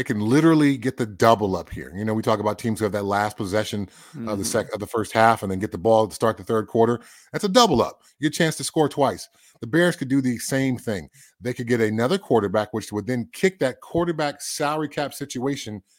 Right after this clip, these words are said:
Speaker 1: can down the road for at least three to four years, because Justin Fields is going to be hitting that. If he stays with the Bears, then he's gonna be at that place,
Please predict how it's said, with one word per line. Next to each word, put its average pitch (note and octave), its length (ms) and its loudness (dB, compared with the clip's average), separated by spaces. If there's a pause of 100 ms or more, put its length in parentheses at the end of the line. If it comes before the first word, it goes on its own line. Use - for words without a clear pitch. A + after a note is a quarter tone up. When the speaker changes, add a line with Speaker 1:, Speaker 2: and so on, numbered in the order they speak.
(180)
Speaker 1:
can C#3 320 -4
down C3+ 240 2
the G3 100 -2
road D#3 380 2 (460)
for C#3 240 0
at C3+ 80 -2
least F3 280 0
three D3+ 140 0
to C3+ 80 0
four A2 260 -2
years, D#2 440 -14 (400)
because A#2 220 -4
Justin D3 260 -2
Fields D#3+ 400 0 (200)
is A2 140 -12
going C#3 200 -2
to C3+ 60 -4
be B2+ 80 -4
hitting E3+ 280 2
that. A#2 100 0
If - 80 -8
he E3 80 -4
stays E3+ 260 0
with D3 120 -6
the C3 80 -6
Bears, D#3 260 -2
then B2+ 180 -8
he's G#3+ 240 0
gonna B2+ 200 0
be G#2+ 240 -6
at G#2+ 220 -6
that G#2 160 -6 (120)
place, D#2+ 320 -8